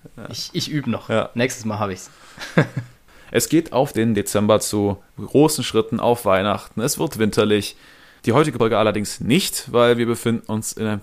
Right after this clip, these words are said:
Speaker 1: wärmeren Gefilden.
Speaker 2: Absolut.
Speaker 1: Aber was, wenn wir jetzt an Goldfinger denken, also wie gesagt, heute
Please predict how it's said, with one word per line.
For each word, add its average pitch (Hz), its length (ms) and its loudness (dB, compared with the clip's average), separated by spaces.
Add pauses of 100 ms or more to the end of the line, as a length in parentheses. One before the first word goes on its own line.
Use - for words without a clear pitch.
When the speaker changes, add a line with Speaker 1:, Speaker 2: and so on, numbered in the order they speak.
(220)
Speaker 1:
wärmeren 104 520 2
Gefilden. 135 500 0
Speaker 2:
Absolut. 117 460 -6 (600)
Speaker 1:
Aber 143 200 2
was, - 260 0 (520)
wenn 147 140 0
wir 160 80 4
jetzt - 420 -2
an 113 240 -2
Goldfinger 113 640 4
denken, 95 480 -6
also 92 200 -6
wie 104 60 -2
gesagt, 104 360 -2
heute 117 480 2